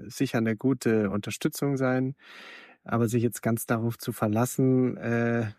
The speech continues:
was man überhaupt will, <laughs> da ist sie halt kein guter Berater.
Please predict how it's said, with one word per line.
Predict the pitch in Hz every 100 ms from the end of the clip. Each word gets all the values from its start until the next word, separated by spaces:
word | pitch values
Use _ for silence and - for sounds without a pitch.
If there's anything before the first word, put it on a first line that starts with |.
| - - _ _ _
was | 123 123
man | 123 113
überhaupt | 120 123 110 127 123 _ -
will, | 139 175 156 - - _
<laughs> | - - 175 -
da | 131 131
ist | 131
sie | 123
halt | 120 -
kein | - 120
guter | 127 120 113
Berater. | 117 113 117 - 117